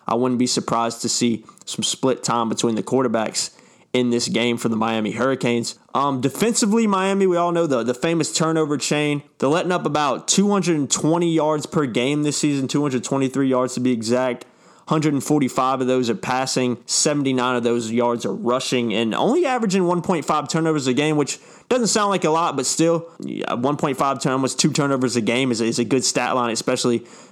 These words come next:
since the fact that Miami's only played four games this season. That's not a bad stat line at all, turnover-wise. So I think to focus on some of the keys for Carolina in this game, Carolina has to take care of the ball. That turnover chain just gives Miami a ton, a ton of confidence, a ton of swagger as a defensive unit.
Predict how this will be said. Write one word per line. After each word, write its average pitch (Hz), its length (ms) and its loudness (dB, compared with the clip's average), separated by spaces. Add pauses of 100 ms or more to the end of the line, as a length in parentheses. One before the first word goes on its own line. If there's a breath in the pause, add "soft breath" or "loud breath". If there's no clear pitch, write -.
since - 220 -2
the 123 80 -4
fact 120 240 -4
that 123 60 -2
Miami's 117 380 0
only 117 180 0
played 110 200 -2
four 120 220 0
games 117 320 -2
this 113 160 -4
season. 120 320 0
That's - 340 -4 (280 loud breath)
not 135 520 0
a 127 80 0
bad 117 300 0
stat - 340 -2
line 117 180 0
at 113 100 0
all, 123 180 0
turnover-wise. 120 720 0
So 120 380 0 (160)
I 139 60 -2
think - 360 -2 (280 loud breath)
to - 60 0
focus 202 320 0
on 170 120 2
some 165 180 0
of 143 60 -2
the 127 100 0
keys 175 380 0
for 143 120 -2
Carolina 139 540 0
in 127 140 0
this 123 200 0
game, 127 460 0 (460 soft breath)
Carolina 156 340 0
has 127 360 -4
to 123 80 -4
take 131 220 0
care 131 140 0
of 127 80 0
the 120 60 0
ball. 120 400 0 (260 loud breath)
That 123 220 -2
turnover 135 400 0
chain 127 340 0
just 113 240 -2
gives 123 220 0
Miami 120 420 0
a 98 120 -2
ton, 135 540 -2
a 117 80 0
ton 131 260 -2
of 117 100 -2
confidence, 135 500 -2
a - 80 -10
ton 131 180 0
of 101 120 -4
swagger 127 640 0
as 117 160 -2
a 113 40 -4
defensive 120 540 -2
unit. 123 340 0